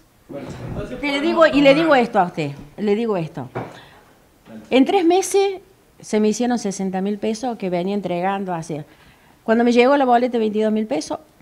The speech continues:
Speaker 2: que eran diez mil de consumo, lo demás impuesto, está bien, nosotros, yo tengo una despensa, no puedo hacer ingresos brutos porque no me da. Entonces,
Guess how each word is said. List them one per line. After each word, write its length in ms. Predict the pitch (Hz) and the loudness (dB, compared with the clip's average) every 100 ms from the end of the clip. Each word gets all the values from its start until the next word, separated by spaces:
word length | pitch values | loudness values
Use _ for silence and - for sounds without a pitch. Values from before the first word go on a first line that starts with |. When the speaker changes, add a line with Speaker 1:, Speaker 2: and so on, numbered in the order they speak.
| - - _ _ _ | -20 -20 _ _ _
Speaker 2:
que 100 | - | -2
eran 180 | 180 175 | 0 2
diez 160 | 175 196 | 2 0
mil 140 | 196 | -2
de 100 | 202 | -4
consumo, 440 | 185 190 185 240 196 | -4 -4 -2 -2 -2
lo 120 | 170 | -2
demás 280 | 165 175 180 | -2 -2 -2
impuesto, 400 | 185 - 359 208 | -4 -6 -8 -6
está 140 | 208 | -4
bien, 180 | 208 - | -4 -2
nosotros, 320 | 240 185 196 | 0 0 -2
yo 140 | 196 233 | -2 0
tengo 160 | 220 | 0
una 100 | 202 | 0
despensa, 480 | 190 220 - 359 226 | 0 -2 0 0 2
no 100 | 202 | 0
puedo 200 | 202 302 | 0 0
hacer 240 | 233 220 208 | 0 -2 -2
ingresos 400 | 202 202 208 202 | -2 -2 -4 -4
brutos 280 | 254 349 | -6 -6
porque 240 | 214 185 180 | -6 -6 -4
no 140 | 196 | -2
me 140 | 208 202 | -2 -2
da. 140 | 370 - _ _ _ _ _ _ - - | -4 -8 _ _ _ _ _ _ -20 -10
Entonces, 580 | - 226 220 190 180 151 | -4 0 0 0 -2 -4